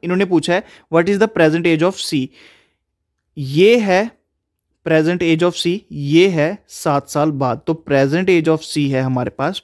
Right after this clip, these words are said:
पाँच, ठीक है। अब देखिए, ऑप्शन में हमें बारह भी दिया हुआ है, ये बहुत ट्रिक डालने के लिए। अगर आप क्वेश्चन कर रहे हो, आपको अपना दिमाग एक्टिव रखना है। ऑप्शन में उन्होंने बारह भी दिया हुआ है, जो कि यहाँ पर दिख रहा है, पर हमारा प्रेजेंट एज पूछा है, तो वो होगी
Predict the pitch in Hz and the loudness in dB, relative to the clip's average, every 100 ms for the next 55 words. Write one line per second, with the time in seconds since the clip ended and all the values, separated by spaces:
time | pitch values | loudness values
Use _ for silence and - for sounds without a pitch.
0 | _ - 123 117 - - 180 202 - - | _ -8 -6 -8 -10 -2 0 0 -2 -18
1 | - - 160 175 185 - 151 - 196 202 | -10 -2 2 2 2 0 -2 0 2 2
2 | 208 170 156 190 208 175 156 143 127 123 | 2 2 2 2 0 2 2 4 0 -4
3 | 147 147 170 170 175 170 - _ _ _ | -6 0 0 0 -2 -4 -10 _ _ _
4 | 147 156 147 147 143 143 156 175 - 165 | 0 2 2 0 0 2 2 0 0 -2
5 | 190 185 170 190 175 180 170 180 156 165 | 0 0 0 0 0 -4 -4 -4 -2 -2
6 | 175 143 175 151 135 151 156 - _ - | -2 -4 -2 0 -2 -2 -4 -6 _ -4
7 | 147 175 180 180 180 165 151 180 190 185 | -4 -2 0 0 2 2 2 2 0 2
8 | 196 202 170 175 156 147 156 135 165 147 | 2 2 -2 -2 -2 -2 -4 -4 0 -2
9 | - - _ _ 160 214 247 _ 147 139 | -4 -16 _ _ 0 0 -2 _ 0 2
10 | 143 226 _ _ _ _ 156 156 196 202 | 2 -2 _ _ _ _ 0 2 4 2
11 | 185 165 147 170 185 170 139 123 120 120 | 2 0 -2 -4 -4 -2 -2 -2 -4 -4
12 | 180 | -6